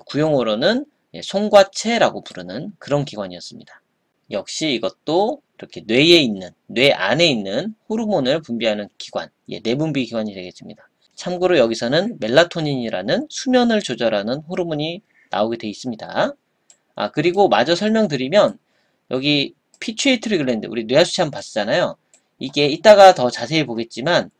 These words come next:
이 아엽과 뒤엽으로 구분이 됩니다. 예, 두 개로 나뉘어져요.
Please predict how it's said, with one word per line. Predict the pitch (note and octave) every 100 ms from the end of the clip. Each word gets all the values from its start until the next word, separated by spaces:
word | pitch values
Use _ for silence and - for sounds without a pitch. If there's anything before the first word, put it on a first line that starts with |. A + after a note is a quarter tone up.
| _ - _ _
이 | - G#2+ -
아엽과 | G2 C3+ G3 D#4+ _ G#2 A2+ - -
뒤엽으로 | - D#3+ E3+ A2 A#2
구분이 | - C#3 - _ D3+ D3+ D3
됩니다. | F2+ E2 - _ -
예, |
두 | - -
개로 | B2+ C3 A2+
나뉘어져요. | F#2+ A#2 D3 B2+ F#2 F#2 G3+